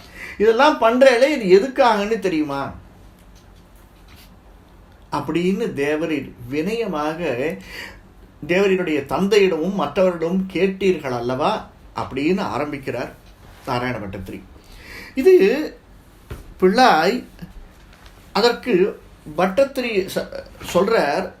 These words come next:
பின்னாடி நந்தன் பதில் சொல்லுவா போல சொல்றார். அவன் எக்ஸ்பிளைன் பண்றார்.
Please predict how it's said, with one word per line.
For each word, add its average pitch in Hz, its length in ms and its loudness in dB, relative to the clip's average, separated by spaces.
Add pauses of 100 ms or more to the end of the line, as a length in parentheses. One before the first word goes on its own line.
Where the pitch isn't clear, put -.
(720)
பின்னாடி 240 640 0 (200)
நந்தன் 214 720 0
பதில் 196 360 0
சொல்லுவா 196 380 2
போல 180 180 0
சொல்றார். 165 360 -6 (380)
அவன் 277 180 0
எக்ஸ்பிளைன் 269 440 0
பண்றார். 151 320 -2